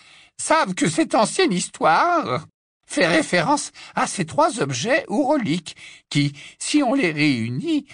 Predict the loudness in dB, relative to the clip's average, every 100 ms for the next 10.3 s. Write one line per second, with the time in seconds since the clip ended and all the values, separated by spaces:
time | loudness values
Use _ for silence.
0 | -20 -20 _ -6 0 2 2 0 0 -2
1 | -4 -4 -6 -2 -6 -4 -2 -2 -2 _
2 | _ 0 2 2 0 -2 -4 -2 2 2
3 | 2 -2 -4 -6 -10 _ _ _ _ _
4 | _ _ _ _ _ _ _ _ _ _
5 | _ _ _ -4 -2 -2 -2 -4 -4 -4
6 | -6 -10 -6 -4 -4 -6 -14 -20 _ _
7 | _ _ -4 -2 -2 -4 -2 -4 -4 -4
8 | -2 -4 -6 -8 -6 -8 -8 -6 -4 -4
9 | -4 -4 -4 -6 -6 -6 -6 -6 -6 -6
10 | -6 -6 -10